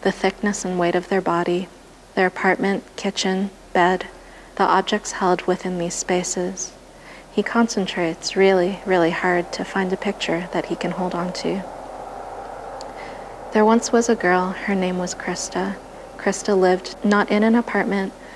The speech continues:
but in a van that she converted into a bedroom where she enjoyed reading hunting magazines and books about plants. George used to have long conversations with Krista about basketball inside that van, and also George once met Krista's mother,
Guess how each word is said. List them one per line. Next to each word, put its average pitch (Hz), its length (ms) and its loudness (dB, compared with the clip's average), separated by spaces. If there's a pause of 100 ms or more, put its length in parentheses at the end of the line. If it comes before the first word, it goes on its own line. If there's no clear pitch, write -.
(100)
but 214 100 2
in 208 140 6
a 208 100 4
van 196 400 4 (280)
that - 180 -2
she - 160 -2
converted 190 520 4
into 190 320 2
a 190 60 4
bedroom 180 540 0
where 180 120 -2
she - 200 -2
enjoyed 180 400 2
reading 180 260 4
hunting 214 400 0
magazines 175 800 -2 (560)
and 202 140 2
books 196 200 0
about 180 280 0
plants. - 560 -6 (1400)
George 214 180 4
used 220 200 4
to 247 80 0
have 214 180 2
long 202 200 6
conversations 190 840 0
with - 160 -4
Krista 180 420 0
about 180 260 0
basketball 175 680 0
inside 180 480 0
that 165 180 0
van, 170 360 -4 (400)
and 165 140 2
also 185 300 4
George 180 340 2
once 180 260 0
met 185 200 0
Krista's 185 420 -2
mother, 185 460 2